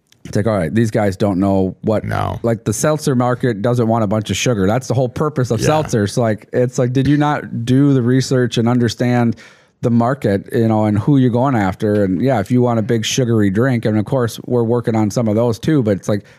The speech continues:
Speaker 1: the seltzers are supposed to be a healthy alternative, uh,
Speaker 2: Yes.
Speaker 1: very low, you know, low sugar count and
Speaker 2: And you
Speaker 1: calorie count.
Speaker 2: and no alcohol. I'm telling you, during the holidays, this is a great chance for you to try, experiment with some of this stuff and find out what you like.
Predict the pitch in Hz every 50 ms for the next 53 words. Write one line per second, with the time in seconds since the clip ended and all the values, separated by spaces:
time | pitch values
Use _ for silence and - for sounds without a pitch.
0 | _ _ - 110 - - 147 139 139 139 143 127 117 110 - - 135 120 - -
1 | 117 123 120 110 104 71 98 98 95 127 127 123 - - 123 120 113 110 - 123
2 | 120 113 110 107 104 104 104 98 - - - - _ _ _ _ _ _ - 107
3 | 104 98 95 92 90 - 117 - 104 123 127 131 131 131 131 123 120 117 117 117
4 | 127 - - - 127 120 120 117 117 113 - 123 127 123 127 123 120 - - -
5 | - - 151 135 120 120 113 110 - - 117 104 101 104 - _ _ _ _ _
6 | _ - - - - 139 143 - 139 123 127 120 107 98 - 101 92 90 - -
7 | _ _ _ - - 69 71 69 67 73 76 90 107 - - 80 90 98 - -
8 | - 60 62 57 53 60 62 64 - 98 120 110 98 82 67 62 85 95 120 131
9 | 117 87 76 90 104 104 95 78 64 62 64 64 - - 95 - - 87 76 82
10 | 65 69 78 80 87 78 - - 87 78 73 69 69 69 - - - _ - -
11 | - - _ _ - 85 76 78 82 87 82 - - 87 71 65 67 71 69 -
12 | - - - 151 151 160 139 - - 67 - - 78 67 62 64 64 - 76 73
13 | 69 76 73 67 - 85 90 98 95 78 76 - - 69 62 65 67 52 - -
14 | - -